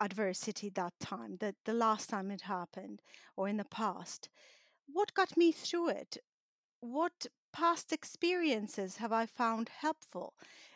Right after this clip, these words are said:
Eh, that kind of inner strength and resilience, what helped me through it? Um, we can also gain from process if we allow ourselves to be brave and identify our strengths and opportunities. Well, let me ask you,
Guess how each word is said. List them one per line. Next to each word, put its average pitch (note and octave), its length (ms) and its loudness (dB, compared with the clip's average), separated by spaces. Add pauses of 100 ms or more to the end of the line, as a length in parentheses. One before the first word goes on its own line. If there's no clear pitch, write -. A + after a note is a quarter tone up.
(200)
Eh, D3+ 160 -8 (360)
that A#3+ 160 0
kind C4+ 220 0
of - 180 -4
inner D4+ 240 8
strength D#4 560 2
and A#3+ 180 2
resilience, A#3+ 680 0
what D#4 140 2
helped D#4+ 360 0
me D4+ 80 6
through D#4 400 -2
it? - 260 -8 (540)
Um, G#3 320 2 (520)
we B3 100 -4
can A#3+ 180 0
also D4+ 480 2 (100)
gain C#4 280 4
from G3 260 -4
process G3 640 -4
if - 220 -6
we A#3+ 160 2
allow A3+ 340 4
ourselves G#3+ 720 2
to A#3 120 -4
be G3+ 200 -6
brave F#3+ 640 -2
and G#3+ 360 2 (100)
identify A3 800 4
our G3+ 100 -2
strengths G#3 580 -2
and A3+ 100 -2
opportunities. - 1040 -2 (840)
Well, D#4 260 6
let G4+ 200 0
me A#4 120 2
ask F#4+ 280 4
you, D#4 200 4